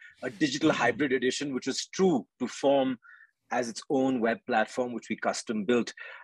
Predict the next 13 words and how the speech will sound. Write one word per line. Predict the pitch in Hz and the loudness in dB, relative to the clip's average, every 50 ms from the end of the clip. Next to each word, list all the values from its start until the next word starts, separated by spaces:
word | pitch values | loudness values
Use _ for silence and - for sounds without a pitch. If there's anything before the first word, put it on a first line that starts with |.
| - - | -6 -2
I | - 123 | 0 0
found | - - 151 156 160 165 160 151 | 2 2 4 4 4 4 6 6
that | 143 117 - - _ _ _ _ - | 4 4 2 -6 _ _ _ _ -8
while | 113 113 131 131 131 143 143 139 139 - - _ | 0 4 6 6 6 6 6 4 2 0 -4 _
it | 117 110 - | -12 -8 -4
was | 120 127 113 101 - - _ _ - | -4 -4 -4 -4 -10 -16 _ _ -10
amazing | 123 120 120 131 151 151 151 156 147 | -8 -4 -2 0 2 2 2 0 -2
to | - 135 | -2 0
be | 110 120 127 | 2 4 4
able | 131 127 139 | 4 4 2
to | 123 - - - _ 127 | -2 -2 -6 -10 _ 0
put | 139 139 135 - | 0 0 0 0
out | - 104 113 135 | 0 2 2 0